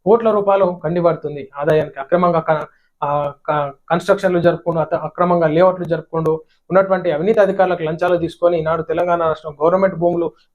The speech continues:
కబ్జాలు అవ్వడం మనం చూస్తున్నాం. So, ఉన్నటువంటి అవినీతి రహిత రెవెన్యూ శాఖను ముందుకు తీసుకొస్తామని పొంగులేటి గారు చెప్తున్నారు.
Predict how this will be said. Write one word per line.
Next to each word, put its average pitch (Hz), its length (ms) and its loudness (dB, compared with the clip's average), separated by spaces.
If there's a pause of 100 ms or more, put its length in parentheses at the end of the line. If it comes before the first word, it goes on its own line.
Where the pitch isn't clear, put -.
కబ్జాలు 170 300 2
అవ్వడం 160 180 0
మనం 147 260 -6
చూస్తున్నాం. 170 440 -6 (280)
So, 175 200 2 (100)
ఉన్నటువంటి 208 420 2
అవినీతి 214 360 2
రహిత 208 240 2
రెవెన్యూ 185 460 0
శాఖను 185 280 0
ముందుకు 180 260 -6
తీసుకొస్తామని 175 560 -4
పొంగులేటి 170 380 -4
గారు 160 160 0
చెప్తున్నారు. 165 440 -8